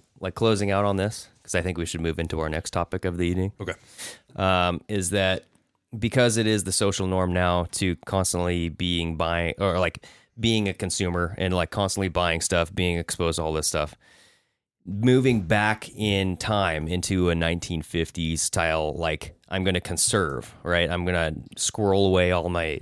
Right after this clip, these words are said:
Speaker 1: n-, nest eggs and just save and not be involved in this corporate America. I think that there is some, uh, not psychological stuff, but they could, I think,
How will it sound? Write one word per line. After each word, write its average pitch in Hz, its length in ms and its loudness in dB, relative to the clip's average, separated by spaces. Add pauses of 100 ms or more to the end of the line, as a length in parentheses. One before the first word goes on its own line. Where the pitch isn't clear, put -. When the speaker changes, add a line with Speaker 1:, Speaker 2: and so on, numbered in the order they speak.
Speaker 1:
n-, 82 220 -8 (180)
nest 90 360 -2
eggs 82 260 -4
and 82 140 -6
just 78 260 -6 (100)
save 95 440 0
and 87 100 -2
not 90 300 -2
be 92 160 -2
involved 85 500 0
in 82 120 -2
this 76 200 -4
corporate 85 380 -4
America. 82 520 -2 (1160)
I 98 100 -4
think 120 280 0
that 117 140 -2
there 107 240 4
is 98 200 2
some, 90 560 0
uh, 80 540 -2 (1700)
not 120 360 2
psychological 90 840 -2
stuff, 110 300 0
but 98 200 -2
they 101 200 2
could, 107 340 2
I 85 100 -2
think, 95 320 -4